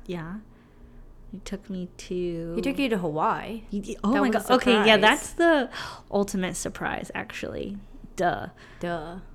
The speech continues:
Speaker 1: Yeah, why wasn't that the first thing out of my mouth?
Speaker 2: I don't know. You're ungrateful.
Speaker 1: I'll tell that
Speaker 2: Just kidding.
Speaker 1: story sometime because it's a good story.
Speaker 2: It is.
Speaker 1: People still ask me about it, and it was, like,
Speaker 2: You
Speaker 1: you
Speaker 2: weren't
Speaker 1: know,
Speaker 2: expecting
Speaker 1: two
Speaker 2: it.
Speaker 1: and a half years ago.
Speaker 2: Oh,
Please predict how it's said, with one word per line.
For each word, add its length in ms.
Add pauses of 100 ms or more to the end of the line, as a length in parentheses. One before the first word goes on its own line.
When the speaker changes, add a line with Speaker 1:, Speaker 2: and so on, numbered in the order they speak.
(240)
Speaker 1:
Yeah, 200
why 180
wasn't 280
that 120
the 80
first 260
thing 140
out 80
of 80
my 80
mouth? 340
Speaker 2:
I 100
don't 280
know. 260
You're 140
ungrateful. 500
Speaker 1:
I'll 60
tell 380
that 160
Speaker 2:
Just 120
kidding. 160
Speaker 1:
story 240
sometime 520
because 340
it's 160
a 20
good 220
story. 520
Speaker 2:
It 100
is. 340
Speaker 1:
People 360
still 300
ask 320
me 160
about 240
it, 180
and 180
it 120
was, 300
like, 280 (680)
Speaker 2:
You 180 (120)
Speaker 1:
you 80
Speaker 2:
weren't 200
Speaker 1:
know, 60
Speaker 2:
expecting 400
Speaker 1:
two 140
Speaker 2:
it. 40
Speaker 1:
and 80
a 40
half 320
years 260
ago. 360 (1300)
Speaker 2:
Oh, 320